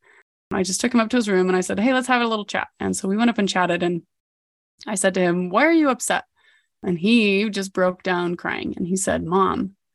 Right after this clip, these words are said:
yesterday when you told me that you were doing things wrong and that you felt like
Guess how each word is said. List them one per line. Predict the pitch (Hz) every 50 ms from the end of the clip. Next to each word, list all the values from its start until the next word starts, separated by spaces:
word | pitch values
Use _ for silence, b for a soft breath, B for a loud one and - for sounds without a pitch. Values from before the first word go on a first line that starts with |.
| _ _ _ _ _ _ _
yesterday | 190 180 247 269 - 247 226 208 190 185
when | 185 185 180 185
you | 190 220 269
told | 254 - 233 226 214 196
me | 196 175 180 180 - 180 180 - _ _ _
that | - - 160
you | 170 208 233
were | 240 233 208
doing | 214 220 208 202 202
things | 196 208 196 190 180 -
wrong | 196 190 185 180 175 175 180 180 - -
and | - 175 175 175 165
that | 180 185 - - - - - - b b b b b b b b b _ _ _ _ _
you | 185 214 220
felt | - 233 202 - 175
like | 180 175 175 - - - -